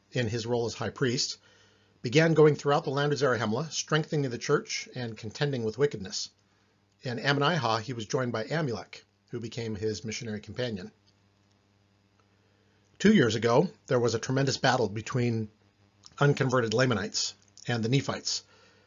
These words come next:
The Nephites were victorious, but only at the cost of thousands of lives. After the great battle with the Lamanites,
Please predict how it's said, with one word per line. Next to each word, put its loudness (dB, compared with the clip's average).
The -4
Nephites 4
were 2
victorious, 4
but -8
only -4
at -4
the -20
cost -4
of -10
thousands -2
of -14
lives. -8
After 4
the 2
great 2
battle 6
with 0
the 0
Lamanites, 0